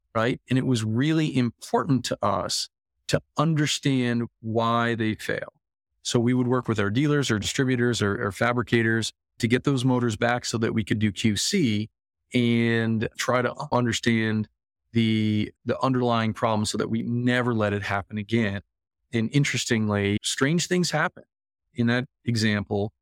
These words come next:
we had motorized window shades that were wirelessly controlled. They work perfect here in the U S, but over in Germany or in Europe, where there's a lot more R F noise, the de-, density of population is much higher.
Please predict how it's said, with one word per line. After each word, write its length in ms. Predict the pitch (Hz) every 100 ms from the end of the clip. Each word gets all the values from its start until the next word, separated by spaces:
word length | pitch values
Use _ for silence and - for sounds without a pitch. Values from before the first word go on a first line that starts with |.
| _
we 160 | 120 113
had 100 | 110
motorized 600 | 107 110 113 110 110 98
window 160 | 113 107
shades 320 | - 107 101
that 80 | 104
were 140 | 107
wirelessly 600 | 101 107 107 104 - 104
controlled. 540 | - 104 160 170 117 107 _ _ _
They 60 | 120
work 240 | 117 120 -
perfect 380 | - 202 127 -
here 120 | 120
in 100 | 110
the 80 | 101
U 240 | 104 120
S, 320 | 160 - - -
but 120 | -
over 300 | 123 113 113
in 120 | 107
Germany 600 | 101 226 170 110 104 127
or 160 | 110 104
in 120 | 104
Europe, 320 | 147 160 120
where 220 | 120 113 110
there's 200 | 107 101
a 40 |
lot 360 | 107 113 123 139
more 240 | 127 117
R 260 | 117 117 113
F 200 | 113 -
noise, 560 | 135 143 104 101 - - _
the 100 | 101
de-, 180 | 107 123
density 420 | 123 123 - 113
of 80 | 98
population 640 | 113 - 113 113 - 110
is 160 | 104
much 220 | 107 107 -
higher. 440 | 131 147 113 104